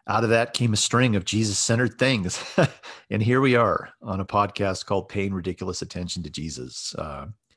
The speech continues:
once this sort of thing happens, this tipping point happens in your life where you realize,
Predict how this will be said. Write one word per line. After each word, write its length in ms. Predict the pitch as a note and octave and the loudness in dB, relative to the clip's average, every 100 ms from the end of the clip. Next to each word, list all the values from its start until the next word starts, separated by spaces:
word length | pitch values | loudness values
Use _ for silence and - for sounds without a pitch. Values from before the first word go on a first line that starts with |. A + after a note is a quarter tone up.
| _ _ _ _ _ _ | _ _ _ _ _ _
once 240 | C3 D#3+ | 0 0
this 180 | - E3+ | 0 0
sort 220 | - D#3+ | 4 2
of 60 | C3+ | 2
thing 160 | C3 A2+ | 2 2
happens, 520 | A2 G#2 C3+ B2+ G#2+ | 0 0 0 -2 -4
this 180 | G2+ - | -6 -4
tipping 320 | - - G2+ | -4 -4 -6
point 280 | - G#2+ F#2 | -2 -2 0
happens 360 | G2 - F2+ | -2 -2 -6
in 120 | F2 | -4
your 160 | E2+ F2+ | -4 -2
life 400 | F2 G2+ A2+ - | 0 -2 -4 -8
where 100 | F2 | -6
you 160 | E2 D#2+ | -6 -6
realize, 680 | F2 F2 E2 D#2+ E2 - | -4 -2 -2 -4 -8 -12